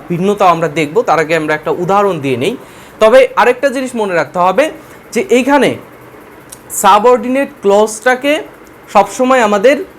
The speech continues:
অ্যাসার্টিভ সেন্টেন্সে রাখতে হয়। আমি গঠনের মধ্যে আলোচনা করব। সাবঅর্ডিনেট ক্লজ থাকতেই হবে, এমবেডেড কোশ্চেনের ক্ষেত্রে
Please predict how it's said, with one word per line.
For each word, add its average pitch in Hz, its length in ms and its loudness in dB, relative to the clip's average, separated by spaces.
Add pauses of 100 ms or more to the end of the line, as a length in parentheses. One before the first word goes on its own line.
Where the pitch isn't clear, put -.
(140)
অ্যাসার্টিভ 220 580 0
সেন্টেন্সে 190 760 -2
রাখতে 156 380 0
হয়। 127 180 2
আমি 202 120 0
গঠনের 208 400 0
মধ্যে 190 240 -4
আলোচনা 143 420 -2
করব। 117 320 -6 (420)
সাবঅর্ডিনেট 226 680 0
ক্লজ 220 400 0 (300)
থাকতেই 214 420 0
হবে, 139 240 0
এমবেডেড 208 360 2
কোশ্চেনের 226 340 -2
ক্ষেত্রে 233 360 0